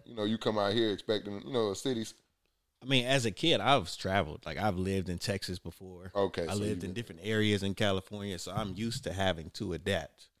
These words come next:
Speaker 1: Okay.
Speaker 2: So I don't super have an issue with that. Like, it may, like, I'ma be outside, but I may not be super social with everybody.
Speaker 1: Mm-hmm.
Speaker 2: It, it take time for me to,
Speaker 1: Yeah.
Speaker 2: uh,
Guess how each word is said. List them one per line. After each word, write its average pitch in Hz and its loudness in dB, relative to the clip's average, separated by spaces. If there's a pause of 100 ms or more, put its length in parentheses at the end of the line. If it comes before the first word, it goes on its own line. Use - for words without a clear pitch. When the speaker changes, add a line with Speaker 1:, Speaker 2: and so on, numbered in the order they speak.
Speaker 1:
Okay. 90 -4
Speaker 2:
So 87 -10
I 98 0
don't 113 2
super 110 -2
have 87 0
an - -8
issue 92 -4
with 82 -8
that. 80 -8
Like, 80 -6
it 90 -6
may, 85 -4 (540)
like, 90 0
I'ma 120 8
be 98 6
outside, 92 2
but 87 -2
I 95 2
may 92 0
not 82 -2
be 87 -8
super 95 -6
social 92 -2
with 95 0
everybody. 101 0
Speaker 1:
Mm-hmm. 95 -20 (160)
Speaker 2:
It, 92 -2
it 104 -2
take 98 2
time 107 2
for 90 -8
me 92 -2
to, 85 -2 (260)
Speaker 1:
Yeah. 87 0
Speaker 2:
uh, 90 -4